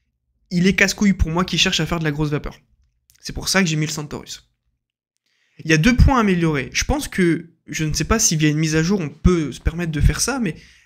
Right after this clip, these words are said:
le bouton lock-délock, je pense qu'il faudrait juste le lock, et du moment où tu le mets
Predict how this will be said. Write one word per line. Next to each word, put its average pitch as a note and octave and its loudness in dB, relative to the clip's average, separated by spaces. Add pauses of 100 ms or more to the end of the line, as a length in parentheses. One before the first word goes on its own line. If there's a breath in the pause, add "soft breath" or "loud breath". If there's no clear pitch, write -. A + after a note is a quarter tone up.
(140 loud breath)
le G3 2
bouton A3 4
lock-délock, D3 -2 (460)
je - -10
pense B3+ -2
qu'il A3 -4
faudrait D#3+ 0
juste A#3 0
le E3+ 2
lock, - -2 (140)
et D3 0
du D#3 -4
moment A3+ 0
où - -4
tu - -2
le E3+ 0
mets E3 -4